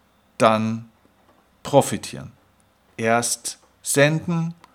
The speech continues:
dann empfangen. Erst tun, dann haben. Erst säen,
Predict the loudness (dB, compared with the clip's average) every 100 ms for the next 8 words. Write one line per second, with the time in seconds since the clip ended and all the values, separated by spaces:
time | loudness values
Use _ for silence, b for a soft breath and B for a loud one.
0 | _ _ -2 0 -2 -6 -6 -6 -8 -18
1 | _ b b b _ _ _ -4 0 0
2 | -2 -6 -10 -8 -2 0 0 -4 -8 _
3 | _ _ _ _ _ 0 2 2 -2 -8
4 | -14 -4 -2 -2 -6 -20 _ _ _ _
5 | -12 -8 -8 -6 -6 -4 -6